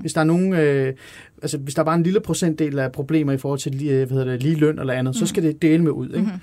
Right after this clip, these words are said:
Speaker 2: Mhm.
Speaker 1: Er du, altså, er du enig i, selvom der er den her form for tilgang til det, at alt skal være ærligt og råt, at man så måske træder for, altså, for langt i selve debatten og tonen, måske, så, når man
Speaker 2: Absolut.
Speaker 1: taler det? Men
Speaker 2: Absolut.
Speaker 1: hvordan, hvordan,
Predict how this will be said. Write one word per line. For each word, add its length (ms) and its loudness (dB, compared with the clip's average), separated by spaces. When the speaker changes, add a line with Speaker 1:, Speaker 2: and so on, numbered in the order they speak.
Speaker 2:
Mhm. 260 -8
Speaker 1:
Er 120 -2
du, 420 0
altså, 260 0
er 100 0
du 240 -4
enig 360 4
i, 280 -6
selvom 360 0
der 80 -2
er 140 0
den 160 -2
her 100 0
form 240 -2
for 80 -2
tilgang 520 -2
til 160 -2
det, 60 2
at 160 0
alt 260 -2
skal 140 -6
være 160 -2
ærligt 340 -2
og 100 -8
råt, 280 -4
at 200 0
man 160 2
så 160 0
måske 460 -2
træder 400 -4
for, 340 -6
altså, 160 -6
for 180 -6
langt 460 -6
i 120 0
selve 440 -2
debatten 380 -2
og 80 -6
tonen, 440 -2
måske, 240 -2
så, 160 -4
når 80 -2
man 80 0
Speaker 2:
Absolut. 280 -4
Speaker 1:
taler 120 -4
det? 100 -8
Men 80 -8
Speaker 2:
Absolut. 220 -2
Speaker 1:
hvordan, 220 2
hvordan, 340 0